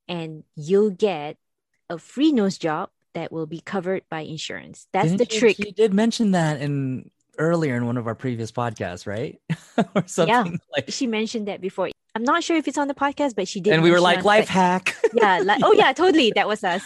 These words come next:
Speaker 1: Okay, so,
Speaker 2: Yeah.
Speaker 1: yeah, totally.
Speaker 2: <laughs>
Speaker 1: Life hack there.
Speaker 2: We were like, "Life hack." <laughs>
Speaker 1: Yeah. So,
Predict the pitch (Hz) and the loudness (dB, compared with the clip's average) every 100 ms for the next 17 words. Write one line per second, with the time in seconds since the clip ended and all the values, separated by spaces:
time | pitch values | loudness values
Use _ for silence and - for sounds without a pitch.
0 | - 247 262 170 170 151 147 180 190 160 | -4 0 0 2 2 4 2 2 2 2
1 | 220 185 165 160 190 151 196 165 - 170 | -2 -4 -4 -4 -2 -2 -4 -4 -6 -8
2 | 151 170 - 165 160 156 180 175 180 170 | -8 -12 -6 -2 -2 -2 -4 -4 -4 -6
3 | 160 - 698 196 165 - _ _ - 214 | -8 -10 -8 -6 -6 -12 _ _ -18 -18
4 | - - - 311 330 302 294 | -16 -12 0 2 4 2 0